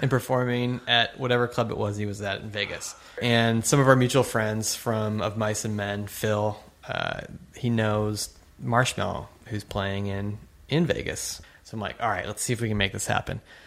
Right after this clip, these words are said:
We show up there. They've arranged for us to have, like, a special V I P table right by where Marshmello is, like, mixing. At this point, it's, like, eleven o'clock at night, maybe midnight. I don't rem-, even remember, but I'm done. I'm tired.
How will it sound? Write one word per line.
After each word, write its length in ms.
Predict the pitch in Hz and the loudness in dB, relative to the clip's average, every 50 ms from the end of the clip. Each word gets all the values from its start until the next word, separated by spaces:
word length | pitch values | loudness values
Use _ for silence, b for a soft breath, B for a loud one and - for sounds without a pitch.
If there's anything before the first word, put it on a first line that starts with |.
| B B B B B | B B B B B
We 120 | - 139 | 2 4
show 300 | 135 - - - 165 175 | 6 6 8 8 8 10
up 200 | 180 175 175 175 | 10 8 8 6
there. 380 | - 127 113 113 117 139 143 - - - - - - - - - - | 6 6 6 8 6 4 2 -2 -12 -20 -20 -20 -20 -20 -16 -10 -6
They've 220 | 127 127 123 117 | -2 0 0 2
arranged 380 | 123 120 113 117 113 113 120 113 | 2 2 2 2 0 0 -2 -4
for 160 | - 113 110 | -2 -2 -2
us 100 | 110 107 | -2 -2
to 80 | - - | -2 -4
have, 100 | 98 101 | -4 -4
like, 140 | 107 107 - | -6 -8 -8
a 40 | 110 | -8
special 380 | - - 107 98 - - 110 | -6 -4 -2 -2 -2 -2 -4
V 140 | 101 110 110 | -2 0 2
I 60 | 107 107 | 2 2
P 180 | 107 - 123 | 0 -2 -2
table 380 | 120 - 151 165 156 - - - 107 110 | 2 4 4 4 4 2 0 -4 -6 -8
right 400 | 113 113 127 160 180 202 - 147 135 | -6 0 4 4 6 4 4 4 4
by 520 | 139 123 104 95 98 98 107 123 131 139 - _ _ _ _ - _ - | 6 6 6 4 2 0 0 -2 -4 -8 -14 _ _ _ _ -20 _ -12
where 580 | - 117 120 117 117 117 113 113 113 113 - - - - | -6 -2 -2 0 0 2 2 2 0 0 -2 -6 -12 -6
Marshmello 500 | - 127 120 120 113 - 127 117 113 110 | -2 0 0 0 0 0 -2 0 0 0
is, 60 | 107 104 | -2 -4
like, 140 | 107 101 - | -6 -4 0
mixing. 400 | 160 185 180 - 110 92 90 101 - b b b b b b | 0 0 0 -2 -6 -6 -8 -12 -16 b b b b b b
At 200 | b 139 139 - | b -2 -2 2
this 120 | - 151 139 | 2 0 2
point, 220 | - - 160 151 143 | 4 4 6 6 6
it's, 120 | - - | 4 4
like, 200 | 117 110 104 - - - | 2 2 2 0 -6 -4
eleven 260 | - 123 117 113 120 139 | 2 4 4 4 6 4
o'clock 340 | 143 - - 127 131 131 | 4 6 6 4 6 4
at 60 | - 113 | 4 2
night, 280 | 113 110 107 107 - | 2 2 2 2 2
maybe 260 | - 120 123 127 135 | 4 6 8 8 8
midnight. 480 | 131 123 117 110 101 101 95 95 95 - | 8 8 6 6 4 2 0 0 -2 -2
I 60 | - 110 | 0 4
don't 220 | 113 120 117 113 | 4 6 6 4
rem-, 100 | 117 - - - | 2 0 -2 -4
even 200 | 127 117 117 113 | -4 0 0 2
remember, 340 | 110 107 107 104 98 95 98 | 2 2 2 2 0 0 -2
but 180 | 101 117 117 - | 0 0 2 4
I'm 320 | 123 131 139 143 135 123 - - - - - - - | 6 6 6 6 4 2 0 -4 -20 -20 -20 -10 -2
done. 300 | - 127 104 95 98 98 - - - - | 0 2 2 2 -2 -6 -10 -16 -10 -6
I'm 120 | 131 123 | -6 -6
tired. 600 | 120 - - 127 123 120 120 120 120 120 117 120 | -2 2 6 6 8 8 8 8 6 6 4 0